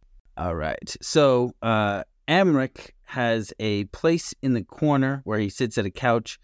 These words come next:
and uses a coffee table as kind of a desk. Uh, and then he's got a couple other couches around him for the clients to sit in. It's, his business is kind of set up that this is a gambling place. You lose most of your money, all your money, you can come to him for a loan,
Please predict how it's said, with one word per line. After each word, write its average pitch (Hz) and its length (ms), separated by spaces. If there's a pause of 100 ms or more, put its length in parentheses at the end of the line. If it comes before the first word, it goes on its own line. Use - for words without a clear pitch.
(340)
and 110 120
uses 107 320
a 95 100
coffee - 360
table 110 280
as 92 100
kind 101 200
of 90 80
a 82 40
desk. 101 640 (920)
Uh, 90 340
and 98 160
then 92 100
he's 101 160
got 95 140
a 90 80
couple 107 320
other 98 180
couches 98 460
around 95 380
him 92 180
for - 100
the 87 80
clients 95 400
to 85 140
sit - 420
in. 127 300 (540)
It's, 101 240
his 107 140
business 147 380
is 110 120
kind 117 200
of 101 60
set 113 220
up 107 140
that - 120
this 104 180
is 95 100
a 92 40
gambling 113 500
place. 110 380
You 98 140
lose 101 540
most 98 280
of - 40
your 101 80
money, 123 300
all 98 200
your 95 120
money, 127 380 (260)
you 143 140
can 135 140
come 131 220
to 120 60
him 120 200
for 120 140
a 117 80
loan, 90 360